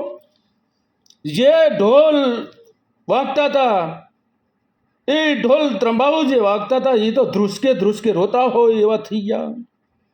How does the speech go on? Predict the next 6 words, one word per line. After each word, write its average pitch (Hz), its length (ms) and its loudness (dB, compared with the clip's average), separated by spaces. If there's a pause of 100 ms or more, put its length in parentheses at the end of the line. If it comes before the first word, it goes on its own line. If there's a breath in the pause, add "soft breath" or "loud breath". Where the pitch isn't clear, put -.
(540 soft breath)
હરણાઈઓની 339 580 2
માથે 269 520 0 (2500 loud breath)
કરુણાના 330 480 2
સૂર 330 420 -2
લાગી 294 320 0
ગયા 254 400 0